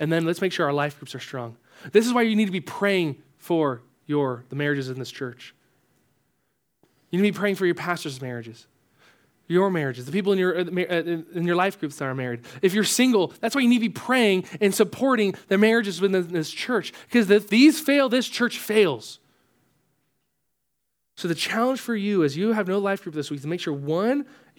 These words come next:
<laughs> you do the life group questions, but two, that you pursue marriage. And here's my ap-, like, practical application for you today as your pastor. If you're married, make it, make it your goal this week to go on a date.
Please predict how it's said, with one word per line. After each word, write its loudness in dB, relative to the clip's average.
<laughs> -20
you -6
do -2
the 2
life -2
group -14
questions, -20
but -8
two, 2
that -4
you -6
pursue -2
marriage. -8
And -12
here's -2
my -4
ap-, -4
like, -10
practical -2
application -6
for -10
you -4
today -6
as -4
your -8
pastor. -12
If -20
you're -6
married, 0
make -20
it, -20
make -6
it -6
your -6
goal 0
this -6
week -10
to -14
go -6
on -4
a -6
date. -12